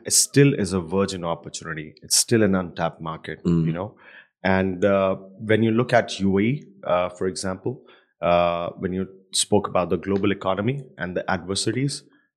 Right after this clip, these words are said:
Speaker 1: it'll continue to create benefit for U A E. You know why? Because you look at every aspect of it, you know, from, you know, it's, it's gone beyond that sentiment-driven market. It's a belief-driven market today. It's not just about,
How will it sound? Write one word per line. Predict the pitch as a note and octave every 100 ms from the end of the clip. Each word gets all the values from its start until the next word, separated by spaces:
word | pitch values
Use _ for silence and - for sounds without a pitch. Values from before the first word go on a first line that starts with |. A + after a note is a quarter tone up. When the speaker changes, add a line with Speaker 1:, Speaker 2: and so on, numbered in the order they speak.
| -
Speaker 1:
it'll | G2 -
continue | G#2 G2 G2+ G2+ G#2 G#2 - - _ -
to | F#2 E2+
create | - F#2+ D#2+
benefit | F2 F2 - E2
for | D#2
U | D#2+ D#2+
A |
E. | D#2+ - _ _ _ _
You | G2+
know | G2+ G2+
why? | G2 F#2+
Because | F#2+ G2 - - -
you | F#2
look | F2+ G#2
at | F#2 - - -
every | C3 D3 C#3
aspect | G2 - - G2+ F2+
of | E2+
it, | F2 E2+ _ _ _ _ -
you | F#2
know, | F#2+ G2 - _ _
from, | - G2+ F#2 F#2+ F#2 -
you | A2+ C3+
know, | D3 G2
it's, | C3+
it's | - A2+
gone | G2+ D3+ D#3 G2
beyond | G#2+ G#2 A#2 A#2+ G#2+
that | G#2+ -
sentiment-driven | - - - A2 G#2 A2+ G#2+ G#2 F2 G2 F2+ F2
market. | F2 D#2+ F2+ E2 -
It's | F#2 -
a |
belief-driven | G2 - A2 G#2 G#2+ D#2+ - F#2+ F2+
market | E2+ D#2+ - -
today. | - - - _ _ - - -
It's | A2 A#2
not | C3 B2
just | A#2+ A#2 A2+
about, | G#2 G#2+ G#2